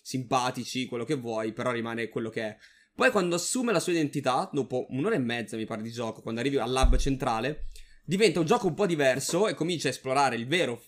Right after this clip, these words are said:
Phoenix, a quel punto lì diventa figo, perciò sì, hai da-, perfettamente ragione, e non, non dico che è un'evoluzione Phoenix perché è meglio di Zelda, è diverso,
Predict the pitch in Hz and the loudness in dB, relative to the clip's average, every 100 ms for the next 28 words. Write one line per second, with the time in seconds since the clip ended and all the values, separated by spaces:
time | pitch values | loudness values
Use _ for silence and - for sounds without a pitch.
0 | - 143 127 131 - - 147 147 220 240 | -16 -8 -6 -6 -8 -4 -4 -2 -2 0
1 | 147 123 - 123 110 104 139 202 - - | 0 -2 -6 -8 -6 -6 0 -2 -2 -6
2 | - 190 120 120 127 131 143 151 170 175 | -2 -2 -2 -4 -4 -6 -8 -4 -4 -2
3 | 196 139 135 160 170 - - - 135 131 | -2 0 -2 -4 -8 -18 -20 -4 0 2
4 | 127 127 123 143 147 170 180 156 147 139 | 4 2 0 0 0 2 4 4 2 2
5 | 143 135 - 151 139 131 123 117 _ - | 0 0 2 2 2 0 -2 -4 _ -10
6 | 135 131 120 - 117 - 127 113 113 131 | -4 -2 -4 -8 -10 -2 0 0 -2 0
7 | 131 113 113 104 - 117 107 110 104 - | -2 -2 -6 -8 -10 -10 -6 -6 -6 -10
8 | - 220 190 175 110 - 104 | 0 2 2 0 -2 -4 -14